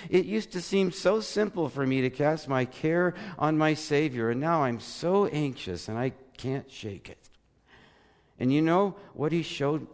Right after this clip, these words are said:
my, me was the matter? I was afraid of what people would think of my performance as a mother. Not right now,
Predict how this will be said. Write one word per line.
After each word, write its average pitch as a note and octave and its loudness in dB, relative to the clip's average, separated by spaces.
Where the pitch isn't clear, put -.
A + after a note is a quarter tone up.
my, C3 -2
me C3+ -2
was B2 -4
the A2 -6
matter? B2+ -2
I C3+ 4
was D#3+ 4
afraid D3+ 2
of B2+ 0
what B2 2
people D3 2
would C3 0
think C3+ -2
of G2 -6
my A#2+ -2
performance G#2+ -6
as F2 -8
a F#2+ -6
mother. F2+ -10
Not E3 4
right E3+ 4
now, E3+ 2